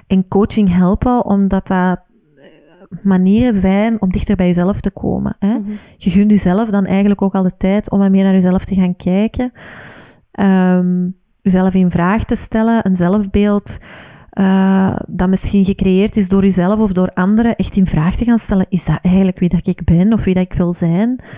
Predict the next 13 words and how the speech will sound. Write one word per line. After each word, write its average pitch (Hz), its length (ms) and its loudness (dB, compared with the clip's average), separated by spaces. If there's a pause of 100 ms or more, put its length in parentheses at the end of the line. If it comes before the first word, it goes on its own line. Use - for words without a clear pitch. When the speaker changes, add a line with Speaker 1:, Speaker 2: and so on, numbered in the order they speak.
(480)
Speaker 1:
Ehm, 190 400 0
dus 190 180 0
in 190 60 2
dat - 120 -2
opzicht - 260 -4
denk 214 160 -2
ik 196 120 -6
dat 185 140 0
zo'n 196 240 2
dingen 202 240 2
zeker 180 320 -2
kunnen 180 240 0
helpen. 180 560 0